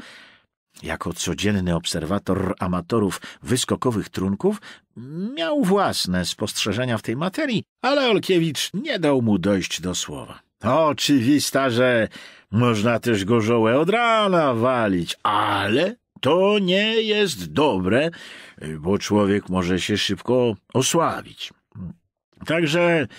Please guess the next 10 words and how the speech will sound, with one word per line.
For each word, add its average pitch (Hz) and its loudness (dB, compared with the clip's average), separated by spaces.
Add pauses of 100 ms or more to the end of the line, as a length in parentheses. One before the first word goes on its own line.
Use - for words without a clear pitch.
(520)
no, 247 4
z - -2
piciem 185 0
trzeba 160 0
uważać, 143 4
jak 120 0
kto 131 2
nieobyty. 139 2 (560)
A 131 0 (160)
ty, 139 2